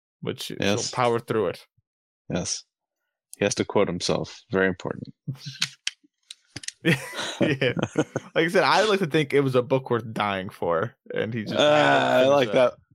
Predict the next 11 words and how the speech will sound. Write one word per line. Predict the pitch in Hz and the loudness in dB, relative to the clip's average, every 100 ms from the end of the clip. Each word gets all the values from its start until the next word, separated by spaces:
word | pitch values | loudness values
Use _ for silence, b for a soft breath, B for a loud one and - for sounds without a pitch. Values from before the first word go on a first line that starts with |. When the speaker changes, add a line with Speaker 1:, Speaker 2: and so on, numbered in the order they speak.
| - | 0
Speaker 2:
I | 135 | 2
like | 139 - | 2 2
that | 127 110 | 0 0
better. | 131 135 - - | 0 0 -2 0
<laughs> | |
I | 170 175 | -2 0
gotta | 175 - | -2 0
see | 165 | 0
how | 156 156 | 0 0
this | 156 165 | 0 0
ends. | 139 147 202 | 0 -2 -12